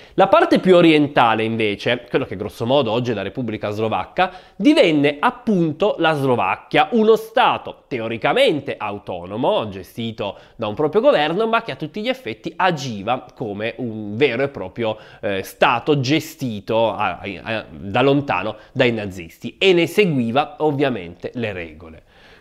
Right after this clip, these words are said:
Quando tutto questo avvenne, quelle persecuzioni, quelle violenze che già all'interno dei territori del Terzo Reich erano iniziate contro gli ebrei, i rom,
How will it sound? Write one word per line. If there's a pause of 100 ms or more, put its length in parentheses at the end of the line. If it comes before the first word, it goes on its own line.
(120)
Quando
tutto
questo
avvenne, (240)
quelle
persecuzioni,
quelle
violenze
che
già
all'interno
dei
territori
del
Terzo
Reich
erano
iniziate
contro
gli
ebrei,
i
rom,